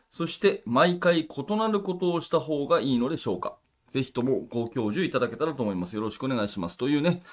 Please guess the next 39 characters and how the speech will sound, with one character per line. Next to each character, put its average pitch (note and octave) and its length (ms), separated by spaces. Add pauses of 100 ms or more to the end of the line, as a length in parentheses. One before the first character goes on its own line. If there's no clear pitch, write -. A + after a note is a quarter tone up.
(340)
え C#3+ 180
ー、 C3+ 60
メ B2+ 140
ー - 20
ル D3 120
を D#3+ 100
い C3+ 40
た C#3 80
だ A#2 120
き A2+ 120
ま G2+ 120
し - 100
た。 - 180
え C3 140
ー、 - 20
ご A#2+ 120
質 - 140
問 A#2 260
あ F#2 60
り B2+ 60
が B2 120
と A#2 100
う G2 80
ご F#2+ 80
ざ G#2 100
い G#2 60
ま G#2 220
す。 - 180 (1200)
え C#3 220
ー、 C3 100
結 F3 240
論 D4 240
と C#4+ 100
し - 60
て D#4+ 100
は G#3+ 80
で B2+ 80
す A#2 140
ね G#2+ 260